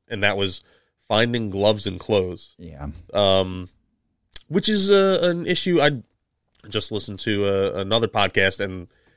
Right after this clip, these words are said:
Speaker 1: it was talking about a woman who was a welder, and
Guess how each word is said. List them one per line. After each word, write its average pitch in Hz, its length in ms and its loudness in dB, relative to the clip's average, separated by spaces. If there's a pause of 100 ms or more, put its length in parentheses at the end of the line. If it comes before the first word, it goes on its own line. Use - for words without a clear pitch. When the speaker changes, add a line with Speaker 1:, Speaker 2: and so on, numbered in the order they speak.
Speaker 1:
it - 60 -8
was 95 100 -4
talking 101 260 0
about 95 160 2
a - 20 0
woman 101 220 0
who 104 80 -4
was 92 120 -2
a 92 40 -2
welder, 98 440 4 (340)
and 92 440 -4